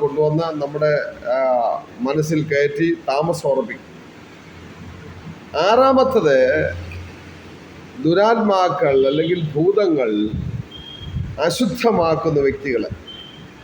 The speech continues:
അശുദ്ധരാക്കുക മാത്രമല്ല വൃത്തികെട്ടവരാക്കി മാറ്റുകയാണ്. വ്യക്തികളെ മറ്റുള്ളവർക്ക് താല്പര്യമില്ലാത്ത വൃത്തികെട്ട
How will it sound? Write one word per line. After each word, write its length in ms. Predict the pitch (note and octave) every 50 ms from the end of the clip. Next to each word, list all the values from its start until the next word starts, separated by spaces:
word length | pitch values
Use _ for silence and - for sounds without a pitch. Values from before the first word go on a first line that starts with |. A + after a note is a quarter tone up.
| - - - - - - - - - - - - - - - - - - - - - - - - - - - - - - - - - - - - - - - - - - - B2+
അശുദ്ധരാക്കുക 720 | - - F3 D#3+ E3+ A3 G#3+ G#3+ G#3 G#3 G#3 G#3+ A3+ A3 G3 F#3+
മാത്രമല്ല 440 | F#3+ G3+ G3 A3+ G3+ G3 F#3+ F#3+ F#3 D#3+
വൃത്തികെട്ടവരാക്കി 1080 | E3 E3+ E3 - - B3+ A#3 A#3 A#3+ B3 B3 A#3+ A3 G#3+ G3+ G3 F#3+ F#3 - - F#3 E3 D#3+
മാറ്റുകയാണ്. 580 | D3+ D3 D3+ C#3+ C3 B2+ A2+ G2 - - - - - - - - - - - -
വ്യക്തികളെ 560 | - - - - G3 F#3+ F#3+ E3 C#3+ C3+ C3 C#3 D#3 E3+ - - - - - - - - - - - - - - - - - - - - - C3+
മറ്റുള്ളവർക്ക് 640 | C3+ - F#3+ F#3 F#3 F#3 F3+ E3+ D#3 - F#3 F3+ E3+ D3+ D3 D3+
താല്പര്യമില്ലാത്ത 920 | D3+ D#3+ D#3+ D#3 G3+ F#3 F#3+ F3 E3 D#3+ D#3 D#3+ D#3+ D#3+ D#3 - - E3 E3 E3 - - - - - - - - - - - - - - - - - - - - B2+ B2
വൃത്തികെട്ട 600 | B2+ D3 D3+ D3+ D3+ A3+ A#3+ A3+ A3+ G#3 - -